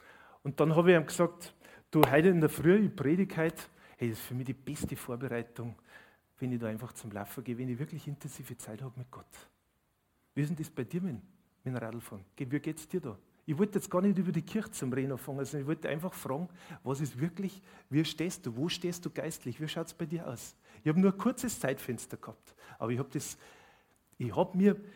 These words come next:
ich hab diese Entscheidung getroffen, ich lasse keine Gelegenheit mehr ungenutzt. Ich sprich die Leute direkt an. Das gelingt mir mal mehr und einmal weniger, aber ich verdamme mich jetzt nicht dafür, sondern ich mach's einfach. Und wenn's mir einmal nicht ausgegangen ist,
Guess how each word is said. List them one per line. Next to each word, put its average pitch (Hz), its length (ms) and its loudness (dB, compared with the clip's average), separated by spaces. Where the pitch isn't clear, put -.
ich 135 60 2
hab - 180 -2
diese 214 300 6
Entscheidung 147 460 0
getroffen, 131 460 -4
ich - 160 -4
lasse 147 340 -2
keine 156 320 -2
Gelegenheit 135 640 -2
mehr 131 280 0
ungenutzt. 165 760 6
Ich 131 100 -2
sprich 196 340 4
die 170 80 8
Leute 147 280 8
direkt 185 400 10
an. 131 280 -2
Das - 200 -2
gelingt 208 380 10
mir 185 100 8
mal 165 180 8
mehr 160 460 10
und 170 100 6
einmal 180 280 10
weniger, 147 400 8
aber 127 160 4
ich 160 100 8
verdamme 160 320 4
mich 180 120 10
jetzt 156 180 2
nicht 139 180 -2
dafür, 131 220 0
sondern 165 320 4
ich 170 80 8
mach's 156 400 8
einfach. 170 500 0
Und 139 80 -2
wenn's 165 160 8
mir 165 160 6
einmal 175 160 8
nicht 180 200 6
ausgegangen 185 560 6
ist, 190 200 4